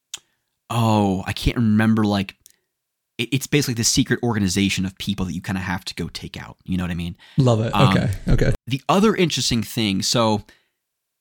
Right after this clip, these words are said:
Speaker 1: I haven't played Unity to completion, A C Unity. That was set in France during the French Revolution.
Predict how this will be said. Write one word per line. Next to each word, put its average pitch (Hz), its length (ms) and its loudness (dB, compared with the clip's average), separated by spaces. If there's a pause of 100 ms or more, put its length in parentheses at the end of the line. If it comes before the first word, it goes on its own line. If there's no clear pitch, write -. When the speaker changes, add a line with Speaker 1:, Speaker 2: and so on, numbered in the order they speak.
(500)
Speaker 1:
I 117 80 -4
haven't 190 280 2
played 143 640 2
Unity 104 760 2 (140)
to 127 100 -4
completion, 101 500 -2
A 110 120 2
C - 160 0
Unity. 95 560 0 (200)
That 120 260 0
was 156 140 2
set - 440 -2
in 113 240 0
France 104 500 -4
during 104 200 -2
the 98 60 -2
French 104 280 -4
Revolution. 92 600 -4